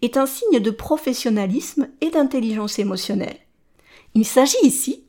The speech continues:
de prendre conscience de ses limites sans culpabilité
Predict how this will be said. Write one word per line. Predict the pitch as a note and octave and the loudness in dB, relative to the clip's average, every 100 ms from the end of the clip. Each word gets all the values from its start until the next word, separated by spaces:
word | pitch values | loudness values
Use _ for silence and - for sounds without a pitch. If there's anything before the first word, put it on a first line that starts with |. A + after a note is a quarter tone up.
| - | -12
de | D#3+ | -2
prendre | A#3 - G4+ D#4+ | -2 2 2 4
conscience | C4 C#4 D4 C#4+ B3 | 4 2 2 2 0
de | F#3 | -2
ses | - - G#4+ | -4 4 6
limites | B3+ F#3 F#3+ - - _ _ - | 6 4 0 -8 -20 _ _ -18
sans | - - B4 | -6 -2 -2
culpabilité | B4+ F4+ B3+ G3 E3 E3+ - - - | 0 0 0 -4 -4 -10 -6 -6 -6